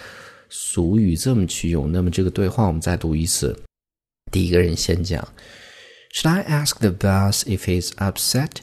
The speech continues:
at my coming in late in the mornings?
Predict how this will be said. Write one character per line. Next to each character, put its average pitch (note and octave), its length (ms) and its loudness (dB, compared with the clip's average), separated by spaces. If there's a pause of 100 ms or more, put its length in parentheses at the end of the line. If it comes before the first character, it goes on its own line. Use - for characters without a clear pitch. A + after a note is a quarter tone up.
at F#2 100 0
my F2 480 2
coming E2 540 -2 (120)
in F2 260 0
late F#2+ 480 -2
in F2+ 240 0
the F2 100 2
mornings? A#2 580 2